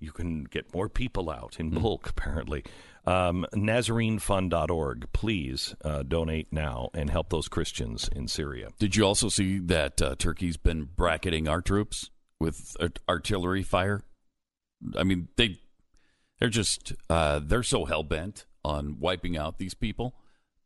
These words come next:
Speaker 2: that, uh, they're, they're trying to force us to withdraw even further. They're pissed off about the fact that we still are where we are with operational troops,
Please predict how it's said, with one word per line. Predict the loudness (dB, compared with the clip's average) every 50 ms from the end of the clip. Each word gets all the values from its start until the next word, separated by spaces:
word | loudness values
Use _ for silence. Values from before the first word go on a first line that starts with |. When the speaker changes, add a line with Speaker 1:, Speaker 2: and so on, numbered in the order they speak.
| _
Speaker 2:
that, | -6 -4 -2 -2 0 -2 -4 -6 -10 -16 -18 _ -6
uh, | -4 -2 -2 -2 -2 -2 -2 -4 -6 -8 -12 -16 -20 -20 -20 _ -8
they're, | -6 -6 -4 -4 -6 -8 -10 -14 -18 _ _ _ _ _ _ _
they're | -6 -6 -4
trying | -4 -4 -4 -4 -4 -4
to | -6
force | -8 -8 -6 -6 -4 -4 -4 -6 -4 -4
us | -4 -4 -2 -4 -6 -8
to | -8 -6
withdraw | -6 -6 -6 -4 -2 0 0 0 0 -2 -4 -8 -10
even | -10 -10 -8 -8 -8
further. | -8 -6 -4 -2 -2 -2 -2 -4 -6 -8 -12 -18 -20 -20 _ _ _ _ _ _
They're | -4 -4 -4
pissed | -4 -6 -6 -6 -4 -4
off | -4 -4 -4 -6
about | -6 -4 -4 -4 -4
the | -4 -4
fact | -2 -2 -2 -2 -2 -4
that | -6 -8 -6
we | -6 -6 -6 -6
still | -6 -6 -4 -4 -2 -2 0
are | 0 0 0
where | 0 -2 -2 -2
we | -2 -2 0 0
are | 2 0 0 0
with | -2 -4 -2
operational | -4 -2 -2 -2 -2 -2 -4 -4 -6 -6 -8 -8
troops, | -8 -6 -4 -4 -4 -4 -6 -10 -14